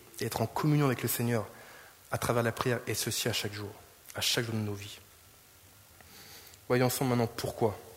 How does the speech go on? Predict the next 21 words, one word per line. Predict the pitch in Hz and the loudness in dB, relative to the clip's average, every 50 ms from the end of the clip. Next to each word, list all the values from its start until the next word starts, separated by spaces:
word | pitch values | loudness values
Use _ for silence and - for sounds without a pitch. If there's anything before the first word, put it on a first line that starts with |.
| - - | -18 -16
je | - - | -8 -2
dois | 117 113 | -2 0
naître | 110 110 | 0 0
de | 110 | 0
nouveau. | 110 107 104 107 104 | 0 0 0 0 -2
Et | 101 95 101 - - - - - - - - - | -2 -2 -4 -8 -14 -18 -20 -20 -20 -20 -14 -4
soyez | - 117 113 | 0 4 6
vraiment | 113 131 139 | 6 6 6
attentifs | 131 120 - 120 - 135 - - | 6 4 2 0 0 -2 -2 -2
à | |
ce | 113 - | -2 -2
qui | - 117 | -2 0
va | 110 110 | 0 0
être | 110 | 0
dit. | 113 123 123 - - - - - - - - - - - - - - - - - - - | -2 -4 -6 -8 -10 -16 -20 -20 -20 -20 -20 -20 -20 -20 -20 -20 -20 -20 -20 -20 -12 -6
Pourquoi | - - 123 - - - 135 131 127 127 - - - - - | -4 -4 -4 -4 2 4 4 4 4 4 -2 -10 -14 -14 -16
je | - - | -6 -2
dois | 117 110 | 0 0
naître | 113 110 | 0 0
de | 113 110 | 0 0
nouveau ? | 110 107 101 104 98 | 0 -2 -2 -6 -8